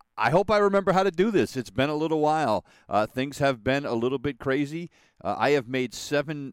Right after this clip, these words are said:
drives back and forth between Connecticut and North Carolina over the last few months as, uh, we finalized, uh, getting a house down here, selling the house up north. Uh, but we are here,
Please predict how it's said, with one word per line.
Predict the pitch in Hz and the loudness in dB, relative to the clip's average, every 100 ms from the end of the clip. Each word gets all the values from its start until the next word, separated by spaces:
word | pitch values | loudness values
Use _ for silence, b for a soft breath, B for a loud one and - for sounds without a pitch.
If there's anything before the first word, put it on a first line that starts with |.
| 107 | -16
drives | 95 117 131 113 | -4 -2 -2 -6
back | - 120 120 | -4 -6 -6
and | 117 | -14
forth | - 117 117 - | -8 -6 -6 -8
between | 101 117 110 | -12 -10 -10
Connecticut | - 104 104 110 117 110 | -10 -8 -6 -6 -8 -8
and | 92 90 | -8 -6
North | 101 - | -8 -8
Carolina | - 101 98 98 98 90 | -6 -4 -4 -6 -6 -8
over | 92 90 | -8 -6
the | 90 | -6
last | 95 95 - | -6 -6 -10
few | 95 92 | -12 -8
months | 90 92 - 92 | -6 -8 -8 -8
as, | 85 - | -8 -6
uh, | 90 82 | -6 -6
we | 87 | -12
finalized, | - 101 98 92 95 92 - b b b b - | -8 -8 -6 -6 -4 -6 -10 b b b b -4
uh, | 98 | -2
getting | 90 120 117 | 0 -2 -2
a | |
house | 120 127 - | -2 -4 -2
down | 123 120 | -4 -2
here, | 120 120 117 | -4 -4 -4
selling | 131 127 120 | -2 -2 -2
the | |
house | 117 120 - | -4 -4 -4
up | 110 | -4
north. | 107 110 107 - | -4 -4 -4 -4
Uh, | 95 92 | -2 0
but | 101 95 | -2 -2
we | 139 | 0
are | 143 | 0
here, | 123 151 147 | 2 2 2